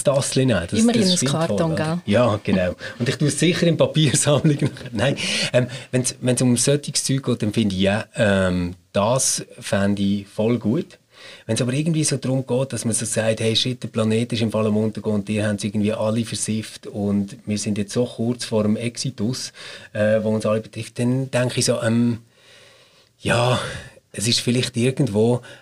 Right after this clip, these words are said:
Speaker 1: auch eine Art, ähm, apokalyptische Vorstellung, die am eigenen kleinen Leben einfach unendlich viel Sinn und Bedeutung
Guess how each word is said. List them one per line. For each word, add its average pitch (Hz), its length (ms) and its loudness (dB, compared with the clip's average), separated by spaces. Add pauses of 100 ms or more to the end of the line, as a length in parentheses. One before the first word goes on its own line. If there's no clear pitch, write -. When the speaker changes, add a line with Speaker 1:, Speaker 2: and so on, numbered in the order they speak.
(140)
Speaker 1:
auch 110 240 2
eine 110 160 4
Art, 107 400 0 (200)
ähm, 107 500 2
apokalyptische 110 1120 0
Vorstellung, 107 760 0
die 104 40 -6
am 98 200 2
eigenen 110 520 0
kleinen 107 400 0
Leben 101 380 0
einfach - 240 -2
unendlich 107 540 0
viel 101 260 -4
Sinn 98 360 0
und 90 240 -10
Bedeutung 95 460 -10